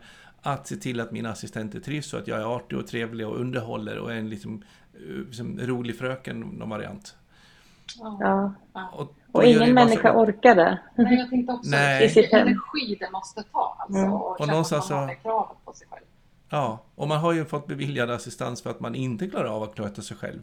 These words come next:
Speaker 2: Ja.
Speaker 1: Så hur ska jag
Speaker 3: Mm.
Speaker 1: då kunna orka sköta två? Både mig själv och min
Speaker 3: Mm.
Speaker 2: Mm.
Speaker 1: Så att den där träningen
Speaker 2: Ja, men
Speaker 1: är jätteviktig, tänker jag.
Speaker 2: Ja,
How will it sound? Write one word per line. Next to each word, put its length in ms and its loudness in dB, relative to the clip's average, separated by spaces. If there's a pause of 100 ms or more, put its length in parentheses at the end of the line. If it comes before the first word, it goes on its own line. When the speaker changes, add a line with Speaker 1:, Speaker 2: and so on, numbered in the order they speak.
(800)
Speaker 2:
Ja. 260 -6
Speaker 1:
Så 180 -2
hur 100 0
ska 100 0
jag 60 4
Speaker 3:
Mm. 120 4
Speaker 1:
då 60 -8
kunna 180 -2
orka 240 -2
sköta 280 -8
två? 340 -8 (360)
Både 240 -6
mig 100 -4
själv 320 -4
och 180 -8
min 120 2
Speaker 3:
Mm. 100 2 (1400)
Speaker 2:
Mm. 240 -6
Speaker 1:
Så 60 2
att 40 0
den 140 0
där 220 4
träningen 500 0
Speaker 2:
Ja, 80 -6
men 0 -
Speaker 1:
är 100 -6
jätteviktig, 640 -10 (120)
tänker 280 -14
jag. 100 -6 (140)
Speaker 2:
Ja, 260 2